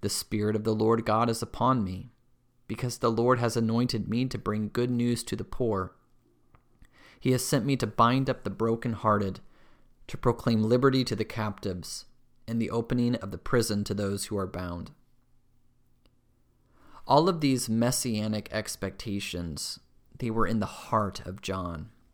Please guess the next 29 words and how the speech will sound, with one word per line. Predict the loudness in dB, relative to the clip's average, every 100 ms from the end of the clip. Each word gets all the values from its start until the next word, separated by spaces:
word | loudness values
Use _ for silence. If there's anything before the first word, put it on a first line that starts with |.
| _ _ -20 _ -20 -20 _ _ -20 -2
John | 6 8 6
himself | 4 0 -2 -2 0 -2 -4 -14 -20 -20 _ -20 -20 -4
prepared | -4 0 0 2 2 2
the | 2
Lord's | 2 2 -2 -2
way. | -2 -2 -4 -10 -20 _ _ _ _ _ _ _ _ -8 0
The | 2
Lord | 4 6 4 2 -8 -20 -20 _ _ _ _ _ _
would | 0 0 2
open | 2 8 8
the | 8 2
eyes | 0 0 -2
of | -4
the |
blind, | -4 -4 -4 -4 -6 -10 -18 _ _ _ _ _ _ _
unstop | 0 2 0 -2 0 -2 -2
the | -4 -2
ears | -2 -2 -4
of | -6
the | -6
deaf, | -4 -6 -8 -14 -20 _ _ _ _ _ _ _
cause | -6 2 4 4 2
the | 0
lame | 0 0 0 -2
to | -4
leap, | -4 -6 -8 -10 -12 -14 -12
and | -4 -2
the | 0
mute | 0 -2 -6